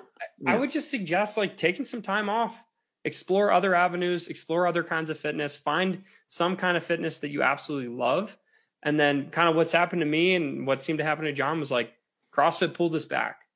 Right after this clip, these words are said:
Speaker 1: You know, there was a little gap there where, yeah, I wasn't working out hardly at all because I couldn't stand the fact that I wasn't super competitive anymore. Um, but once I got over that, and once I realized that, like, yeah, I can go and have fun. Like, today was a classic example.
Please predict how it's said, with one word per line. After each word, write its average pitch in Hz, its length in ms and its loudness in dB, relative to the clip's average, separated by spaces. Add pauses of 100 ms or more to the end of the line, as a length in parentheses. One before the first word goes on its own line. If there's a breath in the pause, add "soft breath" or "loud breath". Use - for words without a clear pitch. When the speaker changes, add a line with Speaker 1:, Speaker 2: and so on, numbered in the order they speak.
(260)
Speaker 1:
You 127 60 -6
know, 139 180 2
there 143 140 2
was 143 120 2
a 147 60 2
little 160 160 2
gap 143 300 2
there 123 180 4
where, 120 140 -6
yeah, 135 180 6
I 127 140 4
wasn't 143 280 -2
working 123 260 -4
out 117 140 -2
hardly 120 260 -2
at 120 60 -4
all 120 280 0
because 120 480 -6
I 120 60 -2
couldn't 135 400 -4
stand 135 580 -2 (100)
the 120 80 -8
fact 120 520 0
that 117 260 -4 (340)
I 123 60 2
wasn't 120 420 0
super 127 280 -6
competitive 117 520 -6
anymore. 120 460 -12 (640)
Um, 110 540 0 (460)
but 131 180 2
once 139 240 2
I 147 80 6
got 131 220 4
over 135 240 2
that, 123 360 4
and 120 180 -4
once 120 380 -2
I 117 220 2
realized 117 540 2
that, 120 60 -4
like, 117 300 0
yeah, 175 340 0
I 131 100 0
can 147 120 -4
go 143 140 6
and 147 80 0
have 147 200 -2
fun. 156 360 -2
Like, 123 200 -2
today 135 260 4
was 135 160 -2
a 131 40 -4
classic 131 440 -2
example. 170 520 0